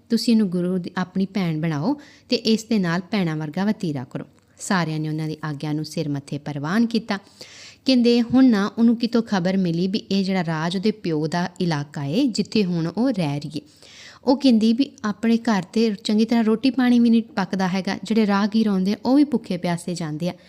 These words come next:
ਵੀ ਇਸ ਤੋਂ ਵੱਡਾ ਪਾਪ ਦਾ ਹੋਰ ਕੀ ਕੰਮ ਹੋ ਸਕਦਾ ਹੈ। ਹੁਣ ਪਤਾ ਸੀ ਵੀ ਉਹਦੇ ਜਿਹੜੇ ਪਿਤਾ ਜੀ ਨੇ ਨਾ ਉਹ ਕਿੱਸੇ ਕਹਾਣੀਆਂ ਸੁਣਨ ਦੇ ਬੜੇ ਜ਼ਿਆਦਾ ਸ਼ੌਕੀਨ ਨੇ। ਉਹਨੇ ਆਪਣੇ ਛੇ ਭਰਾਵਾਂ ਦੇ ਹੱਥੀਂ ਇੱਕ ਪ੍ਰਸਤਾਵ ਲਿਖ ਕੇ, ਚਿੱਠੀ ਲਿਖ ਕੇ ਭੇਜੀ ਵੀ ਜੇਕਰ ਮੈਂ ਤੈਨੂੰ ਰੋਜ਼ ਵੀ ਇੱਕ ਨਵੀਂ ਕਹਾਣੀ, ਕਥਾ ਸੁਣਾਇਆ ਕਰਾਂ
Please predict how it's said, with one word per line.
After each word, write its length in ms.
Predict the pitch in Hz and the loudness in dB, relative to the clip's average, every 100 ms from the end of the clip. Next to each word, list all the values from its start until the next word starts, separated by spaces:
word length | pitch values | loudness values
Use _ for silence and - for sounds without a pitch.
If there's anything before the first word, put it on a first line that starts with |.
| - - - | -20 -8 0
ਵੀ 80 | 285 | 0
ਇਸ 100 | 285 | 2
ਤੋਂ 160 | 302 | 2
ਵੱਡਾ 240 | 247 214 226 | 2 2 0
ਪਾਪ 340 | 226 185 180 | 0 -2 -2
ਦਾ 100 | 208 | -2
ਹੋਰ 220 | 196 196 | -2 -2
ਕੀ 120 | 214 | -4
ਕੰਮ 280 | 226 180 151 | -4 -4 -4
ਹੋ 140 | 156 147 | -4 -6
ਸਕਦਾ 340 | 156 147 160 | -8 -8 -10
ਹੈ। 60 | - _ - - _ - | -10 _ -20 -20 _ 4
ਹੁਣ 180 | 285 294 | 4 6
ਪਤਾ 280 | 254 247 | 2 0
ਸੀ 160 | 240 269 | 0 0
ਵੀ 100 | 277 - | -2 2
ਉਹਦੇ 160 | 233 | 2
ਜਿਹੜੇ 140 | 233 233 | 4 0
ਪਿਤਾ 360 | 233 208 196 | 0 -2 -2
ਜੀ 140 | 202 220 | 0 0
ਨੇ 100 | 185 | 0
ਨਾ 160 | 190 - | -2 -4
ਉਹ 60 | 226 | -8
ਕਿੱਸੇ 420 | - 262 - 277 | -2 -4 2 0
ਕਹਾਣੀਆਂ 500 | 262 196 170 170 180 | 2 0 0 0 -2
ਸੁਣਨ 280 | 175 170 165 | -2 -2 -2
ਦੇ 100 | 180 | -2
ਬੜੇ 260 | 170 160 | -2 -4
ਜ਼ਿਆਦਾ 240 | 151 151 147 | -4 -4 -6
ਸ਼ੌਕੀਨ 420 | - 147 143 147 | -6 -8 -4 -4
ਨੇ। 140 | 160 - - - - - | -4 -6 -18 -20 -14 -2
ਉਹਨੇ 140 | 208 | 0
ਆਪਣੇ 200 | 185 185 | 2 0
ਛੇ 320 | 180 - 165 170 | -2 0 0 0
ਭਰਾਵਾਂ 360 | 190 180 156 | 0 -2 0
ਦੇ 100 | 156 | -2
ਹੱਥੀਂ 280 | 156 147 190 | -4 -4 -6
ਇੱਕ 100 | - | -4
ਪ੍ਰਸਤਾਵ 480 | 185 175 175 156 151 | -8 -6 -4 -4 -4
ਲਿਖ 180 | 160 156 | -4 -4
ਕੇ, 140 | 202 | -6
ਚਿੱਠੀ 360 | 185 175 - 214 | -6 -8 -2 0
ਲਿਖ 180 | 170 - | 0 -4
ਕੇ 140 | 170 | -6
ਭੇਜੀ 460 | 165 151 170 247 202 - | -4 -4 0 2 0 -2
ਵੀ 100 | 180 | -4
ਜੇਕਰ 340 | 175 185 185 190 | -2 -2 0 0
ਮੈਂ 160 | 185 | 0
ਤੈਨੂੰ 260 | 170 185 185 | 0 0 0
ਰੋਜ਼ 300 | 165 185 190 - - | 0 -2 -4 -6 -8
ਵੀ 120 | 175 | -6
ਇੱਕ 340 | - - 180 190 | -4 -6 -2 0
ਨਵੀਂ 360 | 180 175 247 247 - | 2 2 0 -2 -6
ਕਹਾਣੀ, 400 | 190 180 165 180 | -4 -2 -2 -4
ਕਥਾ 240 | 196 190 208 | -6 -4 -4
ਸੁਣਾਇਆ 380 | - 160 147 | -4 -6 -6
ਕਰਾਂ 300 | 147 156 269 | -6 -2 0